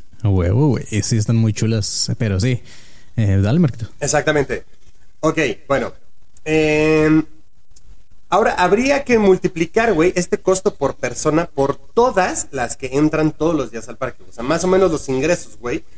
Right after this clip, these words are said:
Speaker 2: O sea, aparte, aparte, to-, toda la mercancía que venden, toda la comida y las bebidas, güey.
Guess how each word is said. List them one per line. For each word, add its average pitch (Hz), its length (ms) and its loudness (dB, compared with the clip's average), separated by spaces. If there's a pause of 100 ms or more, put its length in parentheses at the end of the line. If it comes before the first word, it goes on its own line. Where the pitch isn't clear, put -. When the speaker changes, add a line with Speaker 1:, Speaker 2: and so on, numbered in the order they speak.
(180)
Speaker 2:
O 143 60 -4
sea, 135 260 -2 (160)
aparte, 320 540 -2 (180)
aparte, 180 440 0
to-, - 360 -4
toda 233 160 4
la 214 80 4
mercancía 139 540 0
que 156 80 -6
venden, 151 400 0 (520)
toda 214 200 4
la 143 140 0
comida 151 260 0
y 160 40 0
las 113 200 -4
bebidas, 117 460 -10
güey. - 80 -14